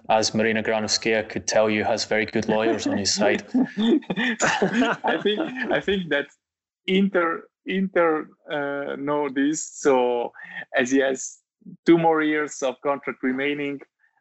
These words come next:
Speaker 2: uh, at least one, <laughs> it's better to go on together.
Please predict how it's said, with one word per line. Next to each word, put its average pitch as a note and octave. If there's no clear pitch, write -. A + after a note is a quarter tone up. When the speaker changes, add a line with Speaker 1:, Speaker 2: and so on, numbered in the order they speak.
Speaker 2:
uh, B2+
at -
least E3+
one, D#3
<laughs> -
it's D3
better C#3+
to C#3
go C3
on C3
together. B2